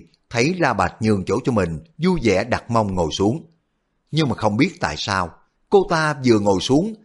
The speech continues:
giống như có kim đâm vào mông vậy, đau đến mức la to, vội vàng đứng lên. Cúi đầu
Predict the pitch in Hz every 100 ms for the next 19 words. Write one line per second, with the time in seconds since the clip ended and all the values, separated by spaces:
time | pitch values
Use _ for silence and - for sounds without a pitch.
0 | _ - 127 202 220 143 117 - 151 139
1 | 120 123 113 101 87 104 104 92 82 82
2 | _ _ - 117 101 92 104 156 185 131
3 | 101 87 98 92 78 - _ 123 120 131
4 | 104 85 - 120 123 87 - _ _ _
5 | _ _ _ 170 226 175 95 85